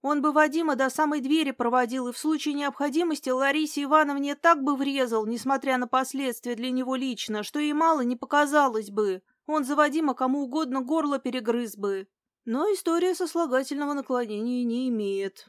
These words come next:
вздохнула я и спросила: «А какова судьба Веры?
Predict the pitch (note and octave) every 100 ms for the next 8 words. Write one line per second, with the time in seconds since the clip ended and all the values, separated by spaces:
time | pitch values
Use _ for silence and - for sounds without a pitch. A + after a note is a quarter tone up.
0 | _ G3 F#3 G#3+ A3+ G#3 G#3 G#3+ B3 A#3+
1 | - A#3+ A#3 - G#3 F#3+ F3+ F3 F3+ _
2 | _ _ - A#3+ A#3+ D4 F4 F#4 E4 B3
3 | C4 B3 G#3+ A3+ C4